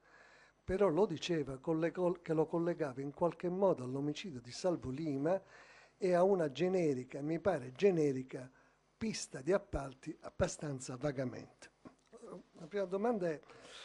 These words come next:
in che senso vagamente? Lei disse che stava facendo qualche indagine,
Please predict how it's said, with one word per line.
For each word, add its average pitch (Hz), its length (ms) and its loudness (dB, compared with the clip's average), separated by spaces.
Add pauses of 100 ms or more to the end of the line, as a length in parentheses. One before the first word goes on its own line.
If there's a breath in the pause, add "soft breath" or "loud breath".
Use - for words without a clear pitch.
(320 loud breath)
in 196 140 -4
che - 140 0
senso 135 640 0
vagamente? 131 800 0
Lei 147 160 2
disse 175 280 0
che 147 120 0
stava 147 320 2
facendo 143 400 2
qualche 143 400 0
indagine, 156 720 -4